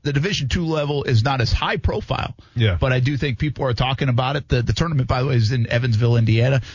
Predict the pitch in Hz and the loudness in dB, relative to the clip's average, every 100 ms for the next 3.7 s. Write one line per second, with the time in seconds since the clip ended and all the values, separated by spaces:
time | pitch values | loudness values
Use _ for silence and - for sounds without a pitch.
0 | - 135 151 170 113 - 139 139 - 139 | -4 -2 0 0 0 0 -2 -2 0 -2
1 | 139 - - - - 113 117 117 110 135 | -2 -6 -12 -14 -4 0 0 2 0 0
2 | 117 127 120 135 120 107 110 98 123 117 | -2 -2 -2 -2 0 0 2 0 0 0
3 | 104 120 110 156 135 127 147 | 0 2 0 0 0 2 0